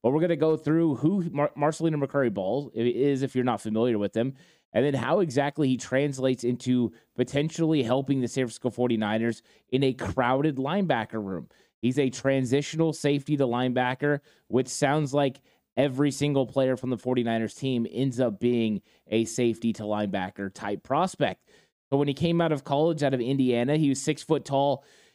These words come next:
two hundred and twelve pounds, very undersized, especially as far as weight for a linebacker in the N F L. Now, the N F L is trending towards smaller linebackers,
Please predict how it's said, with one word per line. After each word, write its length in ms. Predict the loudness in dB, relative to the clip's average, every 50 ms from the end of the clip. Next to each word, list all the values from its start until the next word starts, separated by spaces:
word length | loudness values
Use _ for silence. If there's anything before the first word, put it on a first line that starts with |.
| _ _ _ _ -2
two 200 | 0 2 2 4
hundred 340 | 2 2 2 0 0 0
and 100 | -2 -4
twelve 320 | -2 0 0 0 0 -2 -4
pounds, 460 | -2 0 0 0 0 -2 -4 -8 -12
very 400 | -4 -2 0 2 2 2 0 -2
undersized, 920 | -2 0 0 0 0 -2 -6 -4 -2 -2 0 0 2 2 2 2 0 0 -4
especially 640 | -6 -6 -6 -4 -2 -2 -2 -2 -2 -2 0 0
as 120 | 0 -2 -4
far 240 | -2 0 0 0
as 120 | 0 -2 -4
weight 380 | -2 -2 0 0 0 -2 -4 -10 _ _ _ _ _ _ _ _ 0
for 180 | 0 2 2
a 80 | 2 2
linebacker 800 | 0 2 2 0 2 2 2 0 0 -2 -4 -4 -4 -4 -4 -6 _ _ _ _ _ -4
in 100 | -2 0
the 140 | 2 0 0
N 100 | 0 -2
F 160 | -4 -2 0
L. 240 | 0 0 0 0 0
Now, 280 | 0 0 2 2 0
the 260 | 2 0 -2 -2 0
N 120 | 0 0 0
F 140 | 0 0 0
L 160 | 0 2 2
is 220 | 0 0 0 -2
trending 500 | -6 -2 -2 0 0 0 0 0 -2 -2
towards 320 | -2 -2 0 0 0 -2 -4
smaller 480 | -6 -2 0 0 2 2 2 2 2
linebackers, 800 | 0 0 0 0 0 2 2 0 0 -2 -6 -12 -14 -16 -16 -16